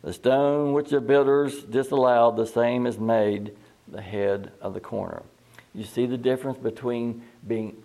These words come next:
in his house with this window, with this light where he's revealed, and those without, disallowed.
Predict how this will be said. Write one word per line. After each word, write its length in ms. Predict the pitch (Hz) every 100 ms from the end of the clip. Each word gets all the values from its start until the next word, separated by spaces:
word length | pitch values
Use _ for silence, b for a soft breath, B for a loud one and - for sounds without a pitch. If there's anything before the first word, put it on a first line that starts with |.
| -
in 260 | 120 127
his 300 | 123 127 120
house 440 | - 107 127 135 - _
with 360 | 101 113 120 123
this 300 | 120 120 -
window, 380 | 110 123 127 123
with 220 | 113 120
this 200 | 127 120
light 320 | 117 120 127
where 160 | - 107
he's 140 | 123
revealed, 520 | 123 120 123 131 135 131 B
and 160 | - 127
those 380 | 123 127 135 131
without, 640 | 120 110 117 131 - - - _ _ _ _ _ -
disallowed. 600 | - 87 - 98 101 95